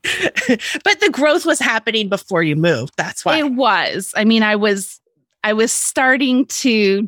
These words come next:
Speaker 2: do, like, a lot of the inner work and stuff, but it really, I don't, I don't believe in coincidences. I believe there's a reason I met my man when I was out here,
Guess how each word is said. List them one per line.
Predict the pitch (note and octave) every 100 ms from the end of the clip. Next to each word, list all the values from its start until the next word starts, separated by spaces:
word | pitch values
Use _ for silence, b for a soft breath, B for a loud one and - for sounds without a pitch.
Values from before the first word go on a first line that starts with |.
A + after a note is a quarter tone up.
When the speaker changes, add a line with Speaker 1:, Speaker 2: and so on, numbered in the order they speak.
| -
Speaker 2:
do, | A3 A3+ G#3 G3
like, | G3 G#3 F#3
a |
lot | F#3 F#3 F#3+ F#3
of | F#3+
the | G3
inner | - F#3+ F#3+
work | F#3 F#3 -
and | F#3
stuff, | - - F3 G3+ - -
but | F#3
it | F#3+ F3+
really, | F3+ E3+ G3+ G3+ F#3+ F#3+ F#3 F#3+ F#3 _ _ B3
I | B3
don't, | A#3+ -
I | B3
don't | A3+ C4 C4 A3
believe | A3+ A3+ G#3+
in | A#3+
coincidences. | G3+ F#3 G3 F#3 F3+ G#3+ F#3+ F3+ -
I | F#3+
believe | F#3+ F#3+ G#3 G#3
there's | G#3+ G#3+
a | G#3+
reason | F#3+ G3 G3 G3+
I | - F3+
met | F#3+ D#3
my | F#3+ G3
man | F#3 F3 F3 F3
when | F#3 F3
I | E3+
was | F3+ F#3 F3+
out | F#3 F3+
here, | - G#3 G3 G3 G3